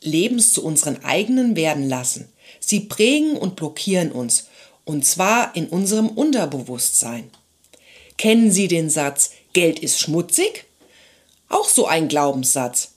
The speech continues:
Ich kann mich noch gut an eine ältere Dame erinnern, die immer große finanzielle Probleme hatte.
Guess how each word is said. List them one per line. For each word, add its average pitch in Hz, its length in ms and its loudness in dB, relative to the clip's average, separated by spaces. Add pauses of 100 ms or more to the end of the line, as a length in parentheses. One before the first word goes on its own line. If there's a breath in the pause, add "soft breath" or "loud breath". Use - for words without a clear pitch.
(320 soft breath)
Ich - 200 2
kann 269 240 2
mich 254 200 2
noch 170 240 -2
gut 247 280 0
an 139 160 -4
eine 135 380 -4
ältere 240 440 0
Dame 196 400 2
erinnern, 185 440 -2 (260 loud breath)
die - 220 -4
immer 269 300 4
große 196 360 -4
finanzielle 151 600 -2
Probleme 135 640 -6
hatte. 120 280 -12